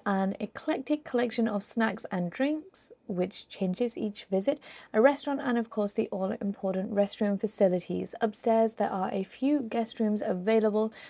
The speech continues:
Whilst technically open to Western tourists, the guest house is often unavailable due to its subpar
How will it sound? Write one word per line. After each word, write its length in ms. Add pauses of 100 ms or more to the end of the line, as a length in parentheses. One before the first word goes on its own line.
(120)
Whilst 340
technically 520
open 340
to 160
Western 420
tourists, 320
the 80
guest 300
house 200
is 320 (240)
often 380 (160)
unavailable 640 (160)
due 180
to 380
its 240 (240)
subpar 800